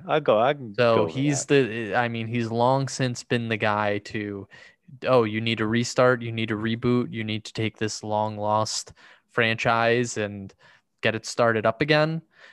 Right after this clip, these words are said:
Speaker 2: You have J J Abrams make, director, produce the, the first entry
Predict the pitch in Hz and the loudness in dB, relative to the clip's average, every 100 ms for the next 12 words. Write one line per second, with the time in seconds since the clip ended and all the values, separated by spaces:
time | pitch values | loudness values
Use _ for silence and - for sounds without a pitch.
0 | _ - 113 123 123 123 117 113 113 110 | _ -4 0 2 2 2 4 4 4 2
1 | 104 101 - - _ _ _ - 117 113 | -2 -4 -12 -16 _ _ _ -14 -4 -2
2 | 110 - - 127 113 113 117 - 110 - | -2 -6 -14 -2 2 2 2 -4 -4 -4
3 | 110 110 101 - - - _ _ 107 - | -2 -4 -4 -8 -10 -14 _ _ -6 -6
4 | _ - - 113 107 - - 127 101 113 | _ -14 -2 -2 -2 -8 -12 -10 -8 -8
5 | 90 92 | -10 -12